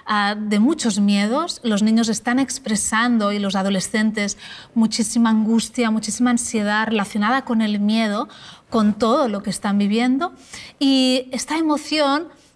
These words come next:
es también de las que dentro del cuerpo se vive y se siente como algo muy desagradable. Y es normal, porque el miedo, como todas las emociones,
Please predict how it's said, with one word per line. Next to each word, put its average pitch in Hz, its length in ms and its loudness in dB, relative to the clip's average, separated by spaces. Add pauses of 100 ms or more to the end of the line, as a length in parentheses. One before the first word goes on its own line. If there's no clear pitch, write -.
(100)
es 226 160 0
también 233 720 2
de 214 100 0
las 208 300 -2
que 226 180 0
dentro 226 500 2
del 220 200 0
cuerpo 220 400 -2
se 220 280 -2
vive 262 300 2
y 226 60 2
se 220 160 -6
siente 233 420 -2
como 202 220 0
algo 220 180 0
muy 226 180 2
desagradable. 180 800 -4 (240)
Y 311 60 0
es 370 160 -2
normal, 285 480 0 (260)
porque 240 240 0
el 208 100 0
miedo, 277 300 2
como 190 180 -2
todas 349 200 -2
las 349 140 -2
emociones, 285 560 -2